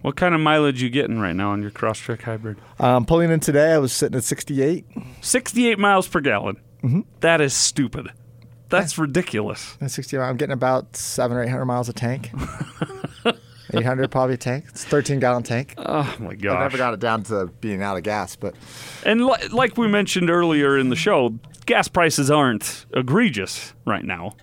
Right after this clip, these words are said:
Speaker 1: They're
Speaker 2: It's weird, like, since, especially since I've been back living in the, 'cause I've been back in the city for the last month and a half. I was living in Park City, and so at that point, I was,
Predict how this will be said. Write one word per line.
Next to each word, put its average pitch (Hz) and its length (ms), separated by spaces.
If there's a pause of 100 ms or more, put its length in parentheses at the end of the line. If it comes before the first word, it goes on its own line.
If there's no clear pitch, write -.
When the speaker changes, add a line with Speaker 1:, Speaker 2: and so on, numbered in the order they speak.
Speaker 1:
They're 127 300 (120)
Speaker 2:
It's 151 240
weird, 117 420
like, 107 200
since, - 260
especially 156 300
since - 100
I've 139 140
been 120 160
back 127 260
living 123 180
in 117 120
the, 107 120 (280)
'cause 123 180
I've 120 60
been 113 100
back 127 220
in 107 80
the 98 300
city 120 300
for 101 320
the 98 40
last - 640
month 104 240
and 196 60
a 202 40
half. 185 220
I 214 40
was 196 100
living 196 200
in 95 100
Park 98 200
City, 92 220
and 82 100
so 107 80
at 107 40
that 123 140
point, 113 140
I 95 60
was, 98 100